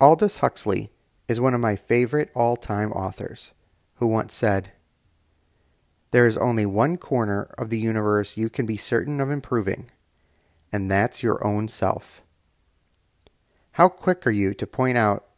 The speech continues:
when someone else needs to improve? When it comes to finding flaws in others or in places we don't control, there is no doubt we are all experts.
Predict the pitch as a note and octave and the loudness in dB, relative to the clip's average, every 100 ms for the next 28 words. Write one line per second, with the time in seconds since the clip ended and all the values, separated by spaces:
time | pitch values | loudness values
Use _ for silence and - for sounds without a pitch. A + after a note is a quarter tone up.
0 | _ - A#2 G#2+ - C3+ C3+ B2+ B2 - | _ -10 -6 -2 0 2 2 2 0 -2
1 | G#2+ G#2+ - A2+ G2+ - G#2+ F2 - - | -4 -4 -4 -4 -2 -2 -2 -2 -8 -20
2 | _ _ _ _ _ _ _ _ _ _ | _ _ _ _ _ _ _ _ _ _
3 | _ _ _ _ _ - A#2+ - C#3 D3 | _ _ _ _ _ -2 -2 0 0 0
4 | - C#3+ C3 B2+ A#2+ - C3 A#2+ A2+ G#2+ | -2 -2 2 2 0 0 4 4 4 2
5 | A#2+ G#2+ G2 - - - _ A2+ G#2 - | 2 2 0 -4 -10 -16 _ -2 -2 0
6 | B2+ B2 B2 G#2+ G#2+ A#2 B2+ A#2+ - G#2 | 0 0 -2 -4 -4 -2 0 -2 -4 -6
7 | - A2+ C3 D3 _ _ _ _ _ _ | 2 4 4 0 _ _ _ _ _ _
8 | _ - G#2+ G2 A2 B2+ B2 G#2 G#2+ - | _ 2 2 2 0 2 4 2 0 -14
9 | _ _ _ - G#2 G2+ - G#2+ A2+ - | _ _ _ 0 2 2 4 4 6 4
10 | G#2 - G#2+ - - - | 0 -2 -6 -6 -8 -10